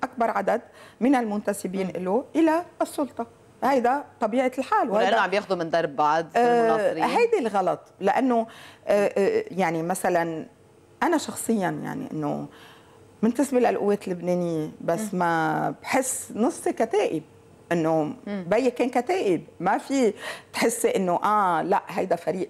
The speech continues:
Speaker 1: تاني أو
Speaker 2: مم.
Speaker 1: ضد قناعاتك أو، آه، ما، آه، بعتبر حالي حال واحد أنا وياهم.
Speaker 2: مم.
Speaker 1: بتختلفي على المبادئ ال-، الأشياء الصغيرة، يمكن على بعض المواقف بالسياق
Speaker 2: مم.
Speaker 1: العام للأمور، ولكن على المبادئ الجوهرية،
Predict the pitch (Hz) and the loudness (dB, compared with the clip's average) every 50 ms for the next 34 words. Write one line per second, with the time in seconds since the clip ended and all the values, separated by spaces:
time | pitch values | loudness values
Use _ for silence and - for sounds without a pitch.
0 | - - 196 196 214 202 202 190 185 185 190 190 185 190 190 196 - - 170 170 | -4 0 2 2 2 2 2 0 0 2 2 2 2 2 0 -2 -2 0 2 2
1 | 165 160 156 156 160 165 156 196 185 - - 170 175 156 135 147 156 175 208 208 | 2 2 2 2 2 2 2 0 0 2 0 0 0 0 0 2 2 2 0 0
2 | - - 202 202 190 190 185 185 185 - - 165 165 156 151 151 156 156 151 156 | -2 -4 -2 0 2 4 4 2 2 0 0 2 2 2 2 2 4 4 4 4
3 | 156 151 - - - - - - - - 196 202 180 180 180 160 - - - 190 | 4 2 0 -2 -10 -18 -18 -10 -4 0 2 2 2 2 2 2 2 2 2 2
4 | 185 170 165 165 165 165 160 160 160 160 - - - 165 196 190 196 - 254 349 | 4 4 4 4 6 6 6 4 4 2 2 0 0 0 0 0 0 0 0 0
5 | 285 - - 381 381 320 - - 226 233 226 254 302 - 320 240 - 208 208 190 | -2 -2 0 0 0 0 0 0 2 2 2 2 2 0 0 0 0 0 0 -2
6 | 185 175 170 185 185 175 165 151 - - - - - - - 202 196 285 - - | -2 -2 -2 -2 0 0 -2 -4 -6 -8 -12 -18 -18 -16 -6 -2 -2 -2 0 2
7 | - 466 381 - - 330 285 294 359 302 294 294 277 320 403 - - 370 - - | 2 2 2 2 2 0 2 2 2 2 2 2 2 2 2 2 2 2 2 2
8 | 247 - - - - - - 220 226 - - - 285 - - 403 349 302 262 254 | 0 -4 -4 -6 -10 -6 -2 -2 -2 0 0 -2 -2 0 2 2 2 2 2 2
9 | - 226 226 269 262 240 202 165 165 208 247 233 - 240 233 220 226 247 262 262 | 2 2 2 4 4 4 4 2 2 2 0 0 0 0 0 0 2 2 0 0
10 | 233 240 233 240 233 247 262 277 - - 277 - - 214 269 277 285 285 - - | 0 0 0 2 2 2 0 0 0 -2 -4 -2 0 0 2 2 2 0 -2 -8
11 | - - - - - - 254 254 269 269 262 254 254 240 254 285 330 294 214 185 | -18 -14 -8 -4 0 2 4 6 6 6 4 4 4 4 4 2 2 2 2 0
12 | 180 165 170 175 170 165 156 156 160 170 185 220 214 - 214 185 160 - 165 160 | 0 0 -2 -4 -2 -2 -2 0 2 2 2 2 2 0 0 -2 -2 -2 -2 -2
13 | 165 160 165 156 175 190 180 180 175 - 151 147 147 147 143 143 165 196 170 190 | -2 -2 -2 0 0 0 0 0 0 -2 -2 0 0 -2 0 0 0 0 2 2
14 | 226 226 196 170 151 | 2 2 2 2 0